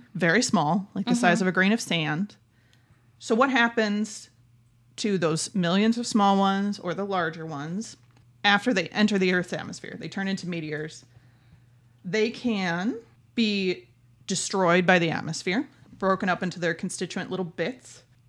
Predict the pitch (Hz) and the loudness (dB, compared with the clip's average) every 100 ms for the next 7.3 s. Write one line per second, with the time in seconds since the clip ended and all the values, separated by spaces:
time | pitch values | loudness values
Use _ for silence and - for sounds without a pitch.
0 | _ _ - 190 208 208 208 190 175 - | _ _ -4 0 2 2 2 0 -4 -6
1 | 214 196 170 180 - 170 147 143 170 202 | -6 -6 -6 -8 -8 -8 -4 -4 -4 -6
2 | 175 - 123 226 - - - - _ - | -6 -6 -8 -8 -14 -20 -20 -20 _ -4
3 | 196 185 175 175 175 175 151 170 180 190 | 0 2 4 2 2 -2 -2 0 2 2
4 | 180 - - - - 185 - - 170 - | 0 -4 -20 -14 -8 -4 -4 -2 -2 -2
5 | - - 185 - - 170 175 - 165 165 | -6 -4 -2 -2 -2 -2 -2 -2 -2 -2
6 | 160 151 - 160 156 160 190 - 160 160 | -4 -6 -6 -6 -4 -2 -4 -4 -4 -4
7 | 156 160 - | -4 -6 -8